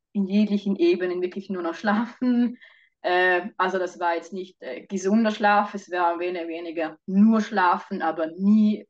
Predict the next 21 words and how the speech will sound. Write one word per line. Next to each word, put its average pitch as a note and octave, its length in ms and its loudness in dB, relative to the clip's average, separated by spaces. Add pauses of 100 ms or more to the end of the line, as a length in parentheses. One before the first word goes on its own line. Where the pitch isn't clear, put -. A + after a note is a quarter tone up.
(100)
wirklich, F#3 580 -8 (540)
äh, D3+ 360 -10
aufwachen F#3 720 -4
und E3+ 200 -14
sich F3 300 -16
irgendwie D#3 300 -10
fit - 280 -8
fühlen, C#4 600 0 (460)
sondern G3 260 -4
es G3 80 -10
war F#3 80 0
einfach, F#3 400 -4 (340)
ja, F#3 160 -6
der F#3+ 100 -2
Körper F#3 280 -4
war F3+ 180 -4
wie G#3 400 0 (400)
einfach G3+ 300 -2
nur G3 120 0
extrem F#3 520 -6
erschöpft. - 680 -4